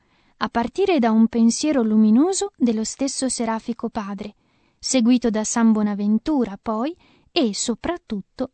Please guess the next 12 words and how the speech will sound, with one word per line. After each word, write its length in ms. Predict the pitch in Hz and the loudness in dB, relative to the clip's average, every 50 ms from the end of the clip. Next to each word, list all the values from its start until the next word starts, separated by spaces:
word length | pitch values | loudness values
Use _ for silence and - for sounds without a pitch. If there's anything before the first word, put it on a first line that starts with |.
| _ _ | _ _
dal 280 | - 262 349 359 359 | -2 2 2 2 4
beato 500 | 247 240 214 196 196 208 226 - 294 269 | 2 2 0 0 -4 -8 -6 -4 -4 -2
Giovanni 480 | 247 294 294 233 202 190 202 214 226 240 | -2 -2 -2 -2 -2 -2 0 0 0 2
Don 220 | 220 247 254 262 | 2 4 4 4
Scoto, 480 | 254 - - - 208 208 214 - 226 214 _ _ _ _ _ _ _ _ _ | 2 0 -4 -6 -8 -8 -8 -8 -10 -12 _ _ _ _ _ _ _ _ _
con 180 | - 262 240 | 2 4 4
la 100 | 226 226 | 4 4
grande 340 | 214 226 220 240 254 226 214 | 2 2 4 4 4 4 4
scuola 460 | 202 - - - 262 240 233 233 226 | 0 -6 -8 -4 -4 -2 -2 -2 -4
scotista. 760 | - - - - 247 233 - 214 196 - - - - 220 - _ _ _ _ _ _ _ _ _ _ _ _ _ _ _ _ _ _ | -6 -8 -6 -6 -6 -6 -6 -8 -10 -10 -12 -12 -12 -14 -18 _ _ _ _ _ _ _ _ _ _ _ _ _ _ _ _ _ _
Da 260 | - 262 233 269 254 | 0 2 4 4 4
allora 480 | 240 240 226 214 214 208 202 208 208 | 4 4 2 0 -2 -4 -4 -8 -10